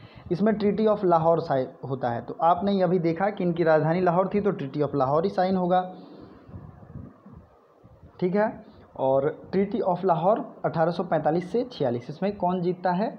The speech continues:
कोई जीता नहीं है, इसलिए ट्रीटी होता है। सेकेंड एंग्लो सिख वॉर होता है, इसमें डलहौजी रहते हैं, एटीन फ़ोर्टी एट की बात है, ठीक है, मात्र दो सालों के बाद,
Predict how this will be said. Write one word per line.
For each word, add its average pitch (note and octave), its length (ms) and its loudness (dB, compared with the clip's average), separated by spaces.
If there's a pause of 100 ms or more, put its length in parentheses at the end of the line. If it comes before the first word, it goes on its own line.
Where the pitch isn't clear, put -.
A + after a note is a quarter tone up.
(1040)
कोई E3 160 0
जीता D#3 220 0
नहीं G3+ 140 2
है, A#3+ 60 2
इसलिए G3+ 260 2
ट्रीटी C#3+ 300 -4
होता A#2+ 200 -4
है। A#2+ 60 -4
सेकेंड A#3 440 0
एंग्लो A3 220 4
सिख G#3 180 0
वॉर D3+ 220 4
होता C3+ 220 0
है, G3+ 260 -2 (460)
इसमें F3 280 0
डलहौजी E3 500 4
रहते F3+ 260 2
हैं, G#3 360 -4
एटीन A3 540 0 (460)
फ़ोर्टी E3+ 760 -2
एट F#3 240 4
की D#3 80 -2
बात A#2 240 -2
है, A2 140 -8 (260)
ठीक F#3+ 140 -2
है, D3+ 80 0
मात्र F#3 300 0
दो F3+ 180 2
सालों D3 280 0
के C3 80 -2
बाद, D#3 280 0